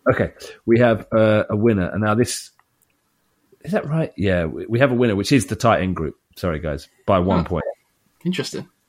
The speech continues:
Speaker 1: Uh, and then we have a tie at second between D line and edge, which seems fair.
Speaker 2: Hmm.
Speaker 1: And then fourth is the wide receiver group.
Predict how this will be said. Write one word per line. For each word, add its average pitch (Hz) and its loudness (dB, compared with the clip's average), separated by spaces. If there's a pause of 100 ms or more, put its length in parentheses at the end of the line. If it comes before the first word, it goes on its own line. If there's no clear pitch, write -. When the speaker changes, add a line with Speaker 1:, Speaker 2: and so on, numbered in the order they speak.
(120)
Speaker 1:
Uh, 82 -2
and 90 -2
then 98 4
we 98 4
have 95 0
a 92 -6
tie 110 2
at - -2
second 82 -4
between 87 -4
D 101 2
line 90 0
and 87 0
edge, 110 -4
which 107 -4
seems 120 0
fair. 101 0 (560)
Speaker 2:
Hmm. 131 -6 (380)
Speaker 1:
And 92 0
then 90 2
fourth 110 2
is 92 0
the 92 0
wide 92 2
receiver 87 -2
group. 90 -2